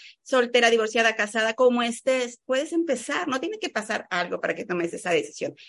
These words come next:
Pero algo también que noté en la, en la conversación, teniendo con ustedes, que al igual que yo, yo empecé en dos mil quince, dos mil dieciséis.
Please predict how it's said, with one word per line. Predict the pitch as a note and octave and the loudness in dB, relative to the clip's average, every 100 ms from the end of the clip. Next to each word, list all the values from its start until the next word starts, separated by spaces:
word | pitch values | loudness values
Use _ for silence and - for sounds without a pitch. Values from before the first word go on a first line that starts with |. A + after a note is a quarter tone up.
| - | -2
Pero | A3 A#3+ | 4 4
algo | C4 D4 | 4 2
también | D4 A#3 A3 | 2 2 2
que | A#3 | 2
noté | B3 B3 A#3+ A#3 A#3+ G3 | 0 0 2 2 2 -2
en | F#3+ | -2
la, | F#3+ | -2
en | G3+ | -2
la | F#3 | -2
conversación, | - G3 F#3+ G#3 G#3 F3 F3 G#3 _ _ _ | -2 -4 -4 -6 -6 -4 -4 -6 _ _ _
teniendo | F3+ F3 E3+ F3 | 0 2 0 0
con | A#3+ | -4
ustedes, | A#3+ - E3+ G3+ - _ _ _ _ _ _ _ _ _ | -4 0 2 0 -6 _ _ _ _ _ _ _ _ _
que | - | -2
al | F#3+ | -2
igual | F#3+ G3 G3 | 2 4 4
que | A3 | 4
yo, | G#3 | 4
yo | G#3 | 2
empecé | G#3 A#3+ A#3+ | 0 -2 0
en | A3 | 0
dos | G3+ G3+ | 0 -2
mil | G#3+ G#3+ | -6 -4
quince, | A#3+ B3+ B3+ F#3 | -2 -2 2 2
dos | F#3 F#3+ | 2 0
mil | G3 | -2
dieciséis. | F#3 G#3+ - - F#3+ D#3+ - | -2 -4 -4 0 0 0 -6